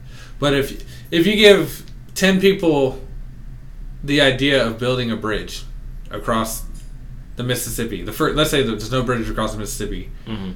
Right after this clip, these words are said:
Speaker 1: They wanna expand east or westward, like, back, what, hundreds of years ago.
Speaker 2: Yeah.
Speaker 1: And they say, "How do we do this?"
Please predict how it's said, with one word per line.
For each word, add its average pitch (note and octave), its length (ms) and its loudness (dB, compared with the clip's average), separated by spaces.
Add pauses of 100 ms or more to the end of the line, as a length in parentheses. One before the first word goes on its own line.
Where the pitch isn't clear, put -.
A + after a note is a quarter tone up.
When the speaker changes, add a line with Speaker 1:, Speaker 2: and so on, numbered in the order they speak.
Speaker 1:
They B2+ 120 -2
wanna A#2+ 340 0 (260)
expand A2+ 640 -4 (120)
east B2+ 320 -4 (480)
or B2 140 0
westward, G2+ 540 -4 (840)
like, G#2 220 -4
back, A2 380 -2
what, B2 220 -2
hundreds A2+ 300 -4
of G#2 60 -4
years G2+ 160 -4
ago. F2+ 220 -8 (320)
Speaker 2:
Yeah. - 180 0 (140)
Speaker 1:
And C3 80 -4
they C3+ 80 2
say, B2+ 240 2
"How D3 160 4
do D3+ 60 2
we C#3+ 100 2
do C3 100 2
this?" G2+ 320 -2